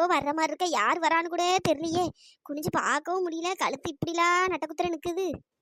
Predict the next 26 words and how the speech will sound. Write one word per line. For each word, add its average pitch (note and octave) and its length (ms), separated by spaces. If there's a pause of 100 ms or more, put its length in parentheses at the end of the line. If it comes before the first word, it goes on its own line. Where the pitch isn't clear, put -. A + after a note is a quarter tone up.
(540)
ஐயையா, F#4 420 (100)
இவ்வளோ G4 400
நேத்து B3+ 340
என்னடானா F4+ 360 (140)
கழுத்தை E4+ 320
உடைச்சா, D#4+ 280
இன்னைக்கு E4+ 320
எதை F4 120
உடைக்க E4+ 220
வந்திருக்கான்னு G4 500
தெரியலையே. G4 420
ஐயையோ. F4+ 520 (880)
ஏ E4+ 140
முனி. A#4 340 (720)
ஐயோ, D#4+ 260
பக்கத்துல D#4+ 380
வராளே, D#4 240
பக்கத்துல D#4 320
வராளே. D#4 220
ஏ D#4 60
கடவுளே, D4+ 340
கடவுளே, D4+ 320
காப்பாத்து, D#4 420 (100)
காப்பாத்து. F4+ 380 (580)
ஏ E4+ 120
முனி, A4 220